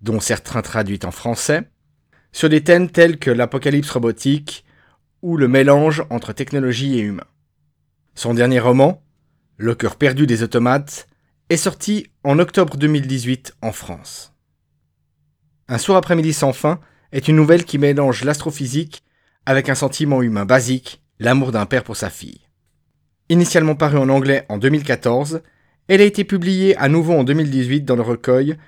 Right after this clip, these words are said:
Guardian Angels and Other Monsters, qui réunit la plupart des nouvelles de Wilson. Un sombre après-midi sans fin a été traduite par Cécile Duquesne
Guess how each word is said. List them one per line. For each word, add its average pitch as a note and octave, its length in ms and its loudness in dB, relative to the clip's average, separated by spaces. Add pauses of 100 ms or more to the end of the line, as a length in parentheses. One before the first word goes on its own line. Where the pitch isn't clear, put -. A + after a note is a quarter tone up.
(220)
Guardian D#3+ 500 6
Angels C#3+ 540 2
and A#2 220 -6
Other C#3+ 280 2
Monsters, B2+ 720 0 (320)
qui - 140 2
réunit D3+ 260 6
la - 100 4
plupart E3 280 -2
des C3+ 100 0
nouvelles C3+ 300 2
de B2+ 120 2
Wilson. A2 540 -6 (1200)
Un A#2 100 -4
sombre D#3+ 220 0
après-midi D#3+ 340 0
sans D#3+ 220 0
fin E3+ 220 0
a D#3+ 40 2
été B2+ 180 -2
traduite C3 380 -2
par G2+ 160 -6
Cécile E3 400 0
Duquesne B2 480 0